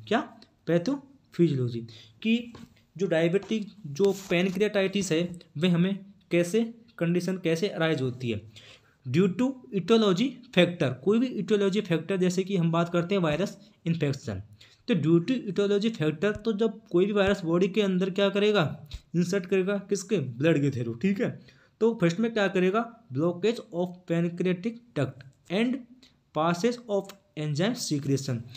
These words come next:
जब बॉडी के अंदर कोई भी वायरल इन्फेक्शन क्या किया? इंटर किया, तो वह कहाँ पे गया?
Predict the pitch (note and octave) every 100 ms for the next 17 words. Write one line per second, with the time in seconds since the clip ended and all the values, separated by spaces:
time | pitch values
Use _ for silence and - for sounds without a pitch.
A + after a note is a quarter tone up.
0 | - - - D3+ A3 F3 D3+ F3 F#3 G#3+
1 | F3 D#3 F#3 F#3 - D#3 E3 E3+ G#3 D#3+
2 | D3+ F3 F3 E3+ C#3 D#3 F3+ F3+ F3+ F3+
3 | G#3 F#3+ B2+ - - - _ - E3 F3
4 | G3+ G#3+ A3 A3+ A3+ - _ _ - F#3+
5 | G#3 G#3 G#3+ A3 A3+ G#3